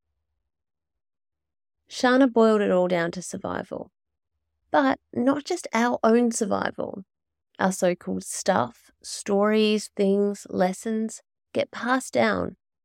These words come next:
So we're not collecting purely for us. We're collecting for others too. With the second part of the question, collectively, most of us said we accumulate and keep sentimental things.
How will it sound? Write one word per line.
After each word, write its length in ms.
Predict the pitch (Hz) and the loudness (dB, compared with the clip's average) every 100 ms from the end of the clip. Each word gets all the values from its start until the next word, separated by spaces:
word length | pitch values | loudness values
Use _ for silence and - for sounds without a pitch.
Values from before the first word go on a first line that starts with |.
| _ _ - | _ _ -6
So 200 | - 262 | 2 6
we're 180 | 269 | 6
not 400 | 269 277 339 - | 6 4 2 -6
collecting 640 | - 392 349 302 - 269 247 | -6 0 2 2 2 0 0
purely 440 | - 247 233 220 | 0 2 2 0
for 240 | - 208 208 | 0 2 2
us. 500 | - - - - - _ | 2 -6 -18 -20 -20 _
We're 140 | 220 226 | -8 -6
collecting 580 | 226 220 226 - - - _ | -2 -2 -2 -4 -8 -10 _
for 200 | 196 196 | -4 -2
others 340 | 196 - - | -4 -10 -12
too. 320 | - 226 - - _ _ _ _ _ _ _ _ _ _ _ _ _ _ _ _ _ _ _ _ | -6 -6 -8 -16 _ _ _ _ _ _ _ _ _ _ _ _ _ _ _ _ _ _ _ _
With 160 | 269 240 | 0 0
the 80 | |
second 380 | - 294 - 330 | 0 0 2 0
part 220 | 262 226 | 2 2
of 60 | 196 | 0
the 60 | - | -4
question, 600 | - - - - 190 - - | -4 -6 -6 -6 -8 -12 -14
collectively, 840 | - 220 214 226 254 220 190 185 - | -4 0 0 0 -2 0 0 0 0
most 320 | 226 240 262 | 2 4 4
of 100 | 330 | 0
us 140 | 330 - | 0 0
said 260 | 226 190 | 2 2
we 140 | 190 196 | 2 -2
accumulate 680 | 190 - 185 180 175 175 - | -4 -2 -2 0 -2 -4 -4
and 160 | 190 190 | -6 -6
keep 340 | 180 - - | -8 -8 -12
sentimental 680 | - 180 175 190 - - - | -10 -6 -6 -6 -8 -10 -14
things. 480 | - - - - | -16 -16 -16 -18